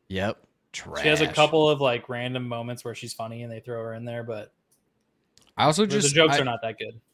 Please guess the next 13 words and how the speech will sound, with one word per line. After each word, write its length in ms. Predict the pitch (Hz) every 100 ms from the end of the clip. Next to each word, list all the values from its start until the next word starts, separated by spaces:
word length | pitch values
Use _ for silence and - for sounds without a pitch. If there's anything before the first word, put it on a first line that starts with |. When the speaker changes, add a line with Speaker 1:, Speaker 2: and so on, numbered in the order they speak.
| -
Speaker 1:
I 80 | 123
admittedly 500 | 139 139 190 196 185
hate 280 | 123 123 131
when 380 | 123 120 117 -
they 200 | 113 117 113
lean 520 | 110 110 113 123 131
into, 600 | - 107 104 - 104 101
like, 220 | 98 95
just 240 | - 98 -
the 80 |
stereotypes 800 | 104 - 95 101 107 101 104 95 - -
too 220 | - 110
much. 500 | 87 85 - -